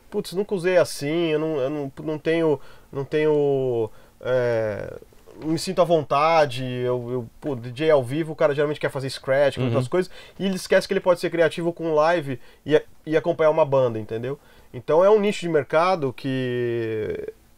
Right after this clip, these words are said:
Speaker 1: que,
Speaker 2: Que,
Speaker 1: assim,
Speaker 2: que tem
Speaker 1: tá
Speaker 2: um monte,
Speaker 1: escasso,
Speaker 2: tem
Speaker 1: tem
Speaker 2: um monte de gente perdendo oportunidade.
Speaker 1: Exatamente, exatamente.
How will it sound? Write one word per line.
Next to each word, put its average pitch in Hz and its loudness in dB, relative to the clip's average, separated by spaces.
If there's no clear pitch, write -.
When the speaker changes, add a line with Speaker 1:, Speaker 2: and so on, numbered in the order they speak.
Speaker 1:
que, 135 -6
Speaker 2:
Que, - -2
Speaker 1:
assim, 135 -2
Speaker 2:
que 110 -6
tem - -6
Speaker 1:
tá 131 4
Speaker 2:
um 180 4
monte, 277 4
Speaker 1:
escasso, 220 2
Speaker 2:
tem 139 2
Speaker 1:
tem - 0
Speaker 2:
um - 0
monte 135 -2
de 135 -4
gente 123 -4
perdendo 135 0
oportunidade. 147 -2
Speaker 1:
Exatamente, 143 2
exatamente. 123 -2